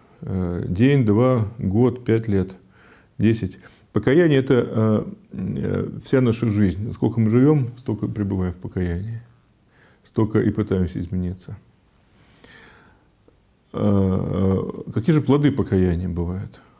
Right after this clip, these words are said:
Ну, а, пок-, плоды покаяния, собственно говоря, а, это и плоды Святаго Духа, потому что покаяние без помощи, благодати Духа Святаго не бывает.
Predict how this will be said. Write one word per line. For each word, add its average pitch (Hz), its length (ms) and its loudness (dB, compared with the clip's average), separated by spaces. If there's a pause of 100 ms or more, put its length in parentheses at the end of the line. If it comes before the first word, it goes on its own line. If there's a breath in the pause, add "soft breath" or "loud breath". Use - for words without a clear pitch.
(1400 soft breath)
Ну, 113 440 0
а, 98 540 0 (1120)
пок-, - 320 -10
плоды 127 220 2
покаяния, 151 720 4
собственно 131 340 2
говоря, 127 320 4 (640 loud breath)
а, 101 680 0 (1000 loud breath)
это 117 500 2 (920)
и 110 220 4
плоды 120 340 2 (360)
Святаго 117 360 2
Духа, 107 460 0 (160)
потому 110 320 2
что 104 160 -8
покаяние 123 480 4
без 107 220 2
помощи, 107 680 2
благодати 107 520 0
Духа 107 240 -2
Святаго 104 420 2
не 104 100 2
бывает. 101 520 0